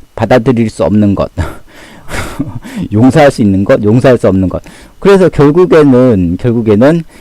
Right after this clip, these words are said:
관용이라는 말은, 음, 선에 좀 가까운 말인 거고 불관용이라는 말은 좀 악에 가까운 것. 악은 너무 심했고 뭐 좋은 것에 가까운 것이고 불관용은 좀 나쁜 것에 좀 가까운 말인 거잖아요. 결국에는 옳고 그름 또는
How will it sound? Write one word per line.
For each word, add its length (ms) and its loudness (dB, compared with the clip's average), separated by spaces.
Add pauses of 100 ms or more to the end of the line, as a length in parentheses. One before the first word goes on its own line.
(140)
관용이라는 680 4
말은, 500 2 (440)
음, 380 -2 (220)
선에 600 2
좀 160 0
가까운 440 2
말인 280 2
거고 340 -4 (260)
불관용이라는 720 4
말은 420 2 (340)
좀 360 0 (180)
악에 340 0
가까운 380 0
것. 220 -4
악은 380 2
너무 220 2
심했고 480 0 (300)
뭐 460 -4 (140)
좋은 320 2
것에 400 4
가까운 400 0
것이고 420 0 (140)
불관용은 500 2
좀 140 -2
나쁜 340 -2
것에 300 2
좀 140 -2
가까운 420 0
말인 240 0
거잖아요. 380 -4 (300)
결국에는 600 4
옳고 380 -2
그름 400 -2
또는 320 2